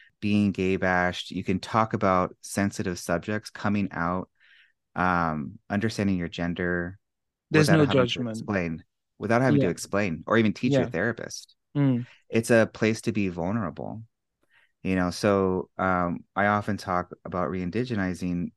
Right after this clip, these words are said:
Speaker 1: in a way that, you know, Indigenous folks, we get the isms all over the place,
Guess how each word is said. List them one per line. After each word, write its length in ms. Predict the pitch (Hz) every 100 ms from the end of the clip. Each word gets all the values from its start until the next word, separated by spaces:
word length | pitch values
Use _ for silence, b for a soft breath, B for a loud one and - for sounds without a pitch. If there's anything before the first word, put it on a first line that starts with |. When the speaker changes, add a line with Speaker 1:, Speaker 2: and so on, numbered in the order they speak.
| _
Speaker 1:
in 140 | 95
a 100 | 92
way 220 | 90 87 87
that, 260 | 87 85 - _ -
you 100 | 92
know, 120 | 87
Indigenous 420 | 87 95 101 90
folks, 440 | - 95 87 - -
we 160 | 113
get 280 | 117 123 - _ _ _ _ _ -
the 140 | 104
isms 440 | 113 117 110 98 -
all 220 | 87 95
over 200 | 101 107
the 80 | 95
place, 440 | - 80 78 -